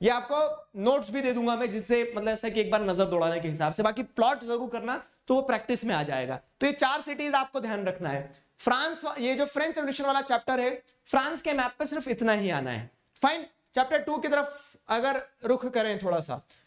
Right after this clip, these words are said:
Chapter टू की तरफ अगर थोड़ा सा रुख करें अपन, तो चैप्टर टू में क्या है? History, ठीक है, History में क्या दिया गया आपको? अ, हिस्ट्री में socialism in Europe and the Russian Revolution वाला chapter है,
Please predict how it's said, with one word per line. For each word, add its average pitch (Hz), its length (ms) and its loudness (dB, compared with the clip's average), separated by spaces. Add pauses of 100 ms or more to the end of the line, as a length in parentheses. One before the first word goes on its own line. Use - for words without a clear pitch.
(120)
Chapter 220 280 4
टू 254 160 -4
की 247 100 -4
तरफ 262 220 2
अगर 254 200 2 (100)
थोड़ा 240 160 4
सा 254 380 2
रुख 277 200 -2
करें 254 240 2
अपन, 254 280 -2 (300)
तो 240 60 2
चैप्टर 240 280 2
टू 269 120 -4
में 262 120 -2
क्या 254 120 2
है? 247 220 -2 (380)
History, 269 400 2 (260)
ठीक 269 140 2
है, 170 200 0
History 220 280 -2
में 285 120 4
क्या 277 120 0
दिया 269 160 0
गया 269 140 2
आपको? 269 220 2 (580)
अ, 247 460 0
हिस्ट्री 247 300 -2
में 277 140 4
socialism 285 520 2
in 311 100 0
Europe 285 220 2
and 294 120 -2
the 294 100 -6
Russian 269 240 2
Revolution 226 340 2
वाला 185 200 0
chapter 156 340 -2
है, 226 180 0